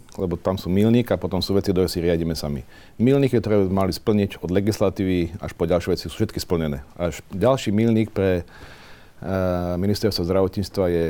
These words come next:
začiatok a prvý kvartál, alebo druhý kvartál, už si nepamätám presne, roku dvetisícdvadsaťštyri,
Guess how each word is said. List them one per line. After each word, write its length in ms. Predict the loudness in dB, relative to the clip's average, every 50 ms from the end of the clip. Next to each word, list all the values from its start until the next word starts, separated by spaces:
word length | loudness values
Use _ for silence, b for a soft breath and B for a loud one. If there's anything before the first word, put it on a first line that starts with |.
| -2 -6 -6
začiatok 640 | -4 -2 -2 -2 0 0 -2 0 0 -2 -2 -2
a 20 |
prvý 240 | -2 0 0 0 0
kvartál, 400 | 0 0 0 0 0 0 -2 -2
alebo 80 | -2 0
druhý 160 | 0 0 0
kvartál, 400 | 0 0 -2 -2 -2 -4 -4 -4
už 80 | -4 -6
si 80 | -8
nepamätám 320 | -8 -8 -6 -6 -6 -4 -4
presne, 320 | -4 -4 -2 -2 0 0
roku 240 | 0 0 -2 -4 -2
dvetisícdvadsaťštyri, 840 | -2 -2 -2 -2 -2 -2 -2 -2 -4 -6 -8 -4 0 2 4 4